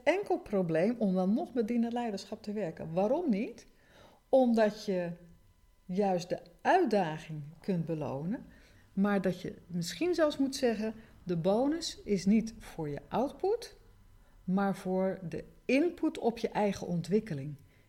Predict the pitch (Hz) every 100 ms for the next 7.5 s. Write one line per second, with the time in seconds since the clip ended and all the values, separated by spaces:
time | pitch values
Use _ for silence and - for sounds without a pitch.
0 | _ - 196 165 175 165 156 190 247 349
1 | 466 - - _ _ _ _ _ _ -
2 | 185 320 311 269 269 262 247 233 - 214
3 | 185 202 202 190 185 - - _ 143 175
4 | 262 - 220 214 214 190 185 - 185 170
5 | 160 156 160 - - - 220 294 262 240
6 | 220 - 208 160 190 196 196 170 165 -
7 | 165 170 156 156 -